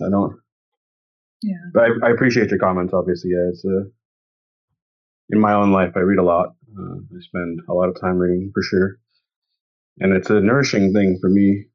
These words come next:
Speaker 1: Um, someone, as someone that makes a lot of money through writing,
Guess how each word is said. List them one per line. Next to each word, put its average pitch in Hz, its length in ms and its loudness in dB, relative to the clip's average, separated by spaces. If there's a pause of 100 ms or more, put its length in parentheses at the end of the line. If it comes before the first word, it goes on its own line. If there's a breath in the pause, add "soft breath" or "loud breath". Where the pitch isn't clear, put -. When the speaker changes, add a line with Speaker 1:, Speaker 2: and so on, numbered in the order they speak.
(240)
Speaker 1:
Um, 101 380 -2 (1800)
someone, 107 520 2
as 113 140 2
someone 120 280 2
that 113 120 2
makes 107 260 2
a 107 60 2
lot 101 160 4
of 95 80 2
money 98 260 2
through 98 140 0
writing, 113 580 2